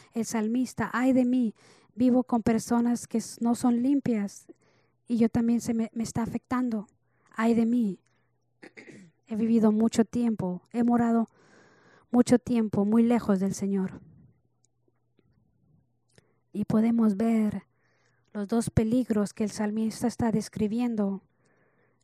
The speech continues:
El peligro de llegar a ser, ah, complaciente en sus convicciones. "Me paro por la verdad, pero ellos no se paran por la verdad.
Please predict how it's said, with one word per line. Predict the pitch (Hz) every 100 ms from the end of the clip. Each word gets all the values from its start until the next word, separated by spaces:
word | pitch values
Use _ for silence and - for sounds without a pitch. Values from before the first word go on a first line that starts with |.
| _
El | 208
peligro | - 214 220 254 240 226
de | 214 202
llegar | 208 202 220
a |
ser, | 196 220 220 220 -
ah, |
complaciente | 214 - 214 214 196 - 247 254 208 190 - - _ _ _ _ _ -
en | 214
sus | - 202
convicciones. | 208 202 196 - 254 214 190 - _ _ _ _ _ _ _ _ _ _ _ _ _ - _ -
"Me | 208
paro | - 233 233
por | - 214
la | 208
verdad, | 202 202 226 -
pero | 226 233
ellos | 233 240
no | 233
se | 214 226
paran | - 220 214
por | 214
la | 202
verdad. | 202 202 214